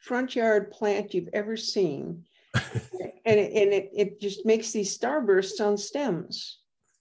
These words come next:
Speaker 1: Looks like fireworks.
Speaker 2: Okay, Don is going to Google to see what
Speaker 1: <laughs>
Speaker 2: Lois is referring to, because she's using a common name.
Speaker 1: I am,
Speaker 2: And,
Speaker 1: because this was
Speaker 2: um,
Speaker 1: something my grandma had.
Speaker 2: Yeah, I have no idea.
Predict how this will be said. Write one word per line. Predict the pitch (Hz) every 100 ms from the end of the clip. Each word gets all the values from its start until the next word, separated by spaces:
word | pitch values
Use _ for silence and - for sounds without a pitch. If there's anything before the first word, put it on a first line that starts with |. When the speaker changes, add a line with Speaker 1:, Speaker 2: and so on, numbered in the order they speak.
| _ -
Speaker 1:
Looks | 269 -
like | 427 -
fireworks. | - 269 254 - - - - - _ -
Speaker 2:
Okay, | 82 73 - - 127 120
Don | 92 95
is | 101 85
going | 101 98 90
to | 92
Google | 85 131 101 131 139 107 - _ _ 120
to | - 107
see | - 117
what | 104 101 110 - - _ -
Speaker 1:
<laughs> | - - 208 -
Speaker 2:
Lois | 123 127 156 135 127
is | 123 117
referring | 117 147 180 131
to, | 113
because | 110 117 120
she's | 214 170
using | 160 127 92
a | 87
common | - - 160 127 90 85
name. | 87 90 139 180 127 117 320
Speaker 1:
I |
am, | 320 226 180 170
Speaker 2:
And, | 185
Speaker 1:
because | 110 220 240
this | 185 180
was | 180
Speaker 2:
um, | 208
Speaker 1:
something | 226 226 220
my | 202
grandma | 175 170 160 160
had. | 170 151 151 151 160 _ _ _ _ _ _ -
Speaker 2:
Yeah, | - 85
I | - - 80 82 85
have | 82
no | 87 92 92
idea. | 85 78 78